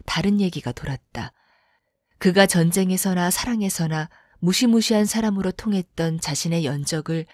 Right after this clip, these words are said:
매우 강경한 방식으로 없애버렸다는 것이다. 마테오가 쏜 총이 창문 옆에 매달린 작은 거울 앞에서 면도를 하고 있던 상대방을 놀라게 했던 적이 있었다.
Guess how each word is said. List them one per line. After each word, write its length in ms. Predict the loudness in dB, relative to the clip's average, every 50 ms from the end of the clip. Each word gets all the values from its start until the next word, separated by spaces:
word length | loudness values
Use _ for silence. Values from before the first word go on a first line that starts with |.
| _ _ _ _ _ -16 -6
매우 360 | 0 2 4 4 6 4 2 0 -4 -12 -8
강경한 540 | -2 0 2 2 4 4 2 2 2 0 0
방식으로 580 | -2 -4 -4 -6 -8 -8 -8 -6 -6 -4 -4
없애버렸다는 800 | -4 -4 -4 -4 -4 -4 -4 -4 -6 -6 -6 -8 -8 -8 -8 -8
것이다. 400 | -8 -8 -8 -8 -8 -8 -10 -12 -14 _ _ _ _ _ _ _ _ _ _ _ _ _ _ _ _ _ _ _ _ _ _ _
마테오가 540 | 0 0 0 2 4 4 4 4 4 2 0
쏜 240 | 0 2 2 0 0
총이 460 | 0 -2 -2 -2 0 0 -2 -4 -4 _ _ _ _ _ _ -8
창문 380 | -6 -2 0 2 2 4 4
옆에 280 | 2 0 0 0 0 0
매달린 540 | 0 0 -2 -2 -2 -2 -2 -2 -4 -4 -4
작은 380 | -4 -6 -4 -2 -2 -2 -2
거울 280 | -2 -2 -2 -2 0 0
앞에서 460 | -2 -2 _ -4 -6 -4 -2 -2 -2
면도를 480 | -2 -2 -2 -2 -2 -2 -2 -2 -2 -2
하고 220 | -4 -4 -4 -4
있던 260 | -6 -6 -6 -6 -4
상대방을 680 | -4 -4 -4 -6 -4 -4 -4 -4 -4 -4 -6 -4 -6 -4
놀라게 400 | -2 -2 -2 -2 -2 -4 -4 -6
했던 260 | -6 -6 -8 -8 -8
적이 240 | -8 -8 -10 -8 -8
있었다. 540 | -8 -8 -8 -10 -10 _ -12 -12 -12 -12